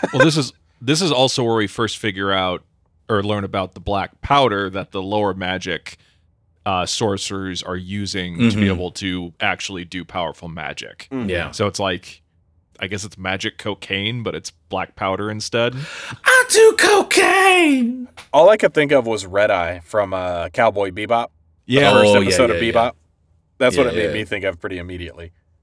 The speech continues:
Speaker 1: Yeah, there was
Speaker 2: Uh,
Speaker 1: definitely a few connections this had to Bebop and a few other
Speaker 3: Mm-hmm.
Speaker 1: shows around that era.
Speaker 2: Sure.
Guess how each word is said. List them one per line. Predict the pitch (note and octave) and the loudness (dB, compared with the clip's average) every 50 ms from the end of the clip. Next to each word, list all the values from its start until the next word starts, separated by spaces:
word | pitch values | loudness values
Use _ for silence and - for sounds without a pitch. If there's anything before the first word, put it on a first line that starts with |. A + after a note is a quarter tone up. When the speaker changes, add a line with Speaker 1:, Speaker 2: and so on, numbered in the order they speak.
| _ _ _ _ _ _ _ _ _ _ _ _ _ _ _ _ _ _ _ _ _ _ _ _ _ _ _ _ _ _ _ _ _ _ _ | _ _ _ _ _ _ _ _ _ _ _ _ _ _ _ _ _ _ _ _ _ _ _ _ _ _ _ _ _ _ _ _ _ _ _
Speaker 1:
Yeah, | - - A#3 | 2 4 6
there | A3+ | 6
was | G#2+ - | 6 6
Speaker 2:
Uh, | - | 4
Speaker 1:
definitely | C#4+ B3+ - C4+ G#3+ D#3+ | 2 2 2 0 0 0
a | |
few | - - - D3 C3+ | 0 0 0 0 0
connections | - - A2 G#2 F#2 - - G#2 F#2+ | 0 0 -2 -2 -2 -4 -6 -6 -6
this | G2 G2 - - | -6 -8 -6 -4
had | G2+ F#2 F2+ F2+ E2+ | -4 -4 -4 -6 -6
to | F#2+ F2 E2+ F2 F2 - _ _ _ _ - | -6 -6 -6 -6 -8 -10 _ _ _ _ -8
Bebop | G#2+ G2 F2+ F#2 F#2 F2+ F2+ - - | -8 -6 -4 -4 -4 -6 -6 -8 -10
and | E2+ E2+ D#2+ D#2+ - G#2+ - | -10 -10 -10 -12 -14 -14 -14
a | - - | -16 -14
few | - - F#2+ F2+ | -12 -10 -8 -8
other | E2+ E2 E2 F2 F#2 - - _ _ _ _ _ | -8 -8 -8 -10 -10 -12 -16 _ _ _ _ _
Speaker 3:
Mm-hmm. | - B2 | -12 -10
Speaker 1:
shows | A2 - F#2 F2 E2 E2+ | -8 -6 -6 -6 -6 -6
around | F2+ F#2 F2+ F#2 | -8 -8 -6 -6
that | F2+ F2 | -6 -4
era. | F2+ F2+ | -2 0
Speaker 2:
Sure. | - D3 C#3+ C#3+ - | 2 2 0 0 -4